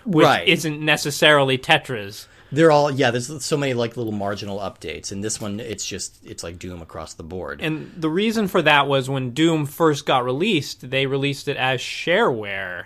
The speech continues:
Speaker 2: Yes.
Speaker 1: And then they just openly released the source code for it.
Speaker 2: Yeah. Uh, w-, it was designed intentionally, uh, for the modder community. It was one of the first games to ever, like, really cater to modders and really encourage them to, uh, break into the code and be creative with it. So, uh,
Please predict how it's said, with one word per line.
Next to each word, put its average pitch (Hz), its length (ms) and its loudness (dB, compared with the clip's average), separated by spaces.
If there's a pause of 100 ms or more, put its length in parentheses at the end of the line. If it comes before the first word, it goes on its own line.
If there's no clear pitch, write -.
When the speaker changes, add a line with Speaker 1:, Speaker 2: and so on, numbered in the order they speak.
(160)
Speaker 2:
Yes. 131 340 -4
Speaker 1:
And 139 100 2
then 156 180 0
they 151 340 4
just 143 420 -4
openly 156 460 2
released 139 440 -4
the 143 80 -6
source 156 440 -2
code 98 380 -10
for 95 280 -12
it. - 200 -12
Speaker 2:
Yeah. 143 280 2 (680)
Uh, 135 140 4
w-, 139 240 0
it 156 40 0
was 143 160 -2
designed 135 640 -2
intentionally, 120 960 -6 (100)
uh, 101 220 -4
for 120 180 -8
the 104 80 -4
modder 101 380 -2
community. 98 500 -10
It 85 60 -12
was 92 140 -14
one 104 60 -4
of 104 60 -6
the 98 60 -8
first 107 260 -8
games 95 240 -8
to - 140 -16
ever, 95 240 -8
like, 87 180 -10
really 95 240 -10
cater 98 340 -10
to 95 140 -14
modders 87 640 -8
and 87 220 -16
really 92 220 -10
encourage 92 420 -12
them 87 220 -12
to, 92 300 -10
uh, 90 280 -8
break 120 380 -4
into 101 100 -6
the 92 80 -10
code 101 220 -6
and 90 80 -8
be 95 100 -10
creative 95 480 -10
with 82 160 -16
it. 82 160 -14
So, 87 340 -8
uh, 85 160 -6